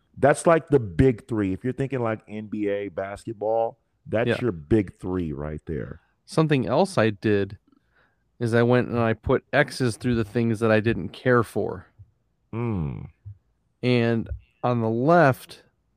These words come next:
Speaker 2: that was Solo and Episode One. Uh, and what's that one up on the right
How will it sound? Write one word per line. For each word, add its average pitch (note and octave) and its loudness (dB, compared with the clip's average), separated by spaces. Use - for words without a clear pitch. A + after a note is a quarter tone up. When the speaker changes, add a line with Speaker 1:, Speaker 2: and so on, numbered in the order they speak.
Speaker 2:
that A#2 6
was A#2+ 0
Solo A#2+ 4
and A2 -4
Episode A2+ -2
One. A2 0
Uh, E3 4
and C3+ 0
what's D3 -8
that C#3+ -2
one C3+ -4
up C3 -6
on B2 0
the A#2 -2
right A2 -2